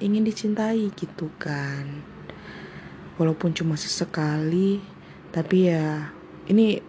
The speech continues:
khusus ju-, buat jomblo-jomblonya, ini, ini lagu ini kayaknya jomblonya sabar banget gitu ya. Walaupun apa, "Namun bila takdirku harus menunggu dirimu kasih," gitu kan. Kayaknya udah emang harus nunggu kali ya gitu. Jadi kayak ya udahlah sabar dulu aja.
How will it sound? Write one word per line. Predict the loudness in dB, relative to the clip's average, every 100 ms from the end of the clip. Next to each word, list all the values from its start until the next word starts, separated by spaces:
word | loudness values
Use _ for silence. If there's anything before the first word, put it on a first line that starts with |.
| -14 -4
khusus | 0 2 2
ju-, | 0
buat | 0 2 0 2
jomblo-jomblonya, | 2 2 2 4 4
ini, | 4 2 4
ini | 6
lagu | 6 6
ini | 4
kayaknya | 4 4 4
jomblonya | 4 4
sabar | 4 4 4
banget | 4 4 2
gitu | 0 0
ya. | 0 -2 -4 -12 -14 -6 2
Walaupun | 4 4 2 2 0
apa, | 0 2 2 0 -10 -20 -2
"Namun | 4 6 8
bila | 6 6
takdirku | 4 4 6 6 4 2 2
harus | 4 2 0 2
menunggu | 4 4 4 4
dirimu | 6 6 4 4 2
kasih," | 0 -4 -4 -4
gitu | -6 -10 -8
kan. | -8 -8 -10 -12 -12 -12 -12 -14 -14 -8 2
Kayaknya | 4 6
udah | 6 4 4
emang | 4
harus | 2 2 0
nunggu | 2 4
kali | 4 6 6 6 6 4
ya | 2 0
gitu. | -2 -4
Jadi | -4 -2
kayak | -2 -2
ya | -2
udahlah | 0 2 0
sabar | 0 2 2 4
dulu | 4 4
aja. | 2 0 0 0